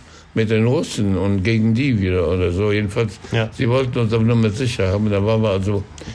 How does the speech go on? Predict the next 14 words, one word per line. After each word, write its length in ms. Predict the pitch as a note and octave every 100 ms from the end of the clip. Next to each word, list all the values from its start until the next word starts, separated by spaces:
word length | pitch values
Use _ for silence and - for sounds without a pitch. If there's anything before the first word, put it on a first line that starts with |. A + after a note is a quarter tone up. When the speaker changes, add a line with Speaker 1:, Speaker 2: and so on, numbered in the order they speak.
| - -
Speaker 1:
jenseits 520 | C#3 C3+ A#2 A2 -
des 260 | A2+ -
Rheins, 500 | G#2+ G#2 A2+ A2 - -
linksrheinisch, 920 | A2+ B2+ B2 G#2+ G#2+ A2 A2+ A2 -
dann 220 | A2+ A2+ A2+
in 160 | D#3 A2+
Rheinberg. 600 | F#2+ G2+ G#2 F#2 F#2+ D2+ - - - - - - - - - -
Und 300 | - G#2+ F#2+
die 220 | A#2+ G#2+ - - A#2
<clears throat> 220 | - -
Unterkunft 560 | B2+ C3 C3+ B2 C#3+ B2
war 120 | B2+
fantastisch, 800 | A2+ A#2 A#2+ A#2+ - - D3 - - - - - - - - -
äh, 200 | G#2+